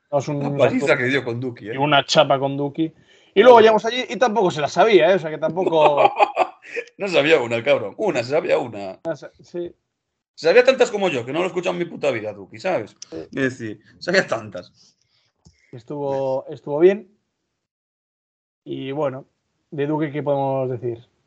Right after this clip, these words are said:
Speaker 2: Ah, me acuerdo, ¿te acuerdas el cabeza rapada con la cruz en la cabeza?
Speaker 1: Hostia, chaval.
Speaker 2: Es lo que más me acuerdo.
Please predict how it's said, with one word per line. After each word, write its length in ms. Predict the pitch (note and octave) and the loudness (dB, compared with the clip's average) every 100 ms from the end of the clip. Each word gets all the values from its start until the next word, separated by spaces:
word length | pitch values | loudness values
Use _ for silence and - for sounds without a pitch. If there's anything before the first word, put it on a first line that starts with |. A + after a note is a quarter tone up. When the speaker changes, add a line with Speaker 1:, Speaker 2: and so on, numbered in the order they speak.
| _ _ _ _ _ _ _ _ - _ _ _ _ _ _ _ | _ _ _ _ _ _ _ _ -20 _ _ _ _ _ _ _
Speaker 2:
Ah, 180 | C3 C3+ | -10 -8
me 160 | C#3+ C#3 | -6 -6
acuerdo, 340 | C3+ F#3+ G#3+ | -4 -2 -2
¿te 60 | G#3+ | -2
acuerdas 260 | F#3+ A3 A3+ | -2 -2 -2
el 220 | A3 G#3 | -6 -2
cabeza 300 | G#3 G3+ G#3 | -2 0 -2
rapada 440 | G3 G3 G3+ G3+ | -2 0 0 0
con 200 | G3 G3 | -2 -6
la 280 | F#3+ F#3 F#3 | -2 -2 -2
cruz 260 | F3 A2+ G#2 | -6 -10 -10
en 80 | A2+ | -10
la 80 | A2 | -6
cabeza? 360 | A#2 D3 A#2 | -4 -4 -4
Speaker 1:
Hostia, 480 | G#3+ - _ G3+ F#3+ | -6 -8 _ 2 2
chaval. 380 | - C#3 C3 A#2+ _ _ _ | 2 -6 -8 -10 _ _ _
Speaker 2:
Es 140 | F3 | -8
lo 80 | G3 | -4
que 80 | G#3 | -4
más 120 | G3+ | -4
me 80 | F3 | -4
acuerdo. 460 | D3+ E3+ G#2 G2 | -4 -6 -8 -14